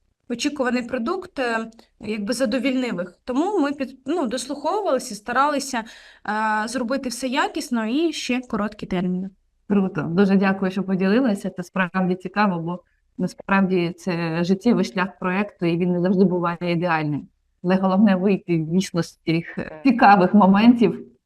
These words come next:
Speaker 2: е, з правильними рішеннями. А що стосується взагалі технологічного стеку, е, поділишся з нами про те, яким чином, е, взагалі відбувався вибір технологічного стеку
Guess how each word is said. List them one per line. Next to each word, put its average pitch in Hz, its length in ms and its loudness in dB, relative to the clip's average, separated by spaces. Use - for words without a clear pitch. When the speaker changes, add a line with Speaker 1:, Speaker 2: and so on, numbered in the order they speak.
Speaker 2:
е, 170 340 -2
з - 100 -10
правильними 190 460 6
рішеннями. 175 500 0
А 202 80 0
що 359 160 4
стосується 330 560 -2
взагалі 240 580 2
технологічного 247 840 4
стеку, 226 680 -2
е, 196 240 6
поділишся 226 880 2
з 196 240 2
нами 220 760 4
про 196 140 2
те, 254 400 -2
яким 208 420 2
чином, 226 500 4
е, - 80 -12
взагалі 196 400 2
відбувався 185 560 0
вибір 180 420 4
технологічного 180 640 -2
стеку 269 560 -2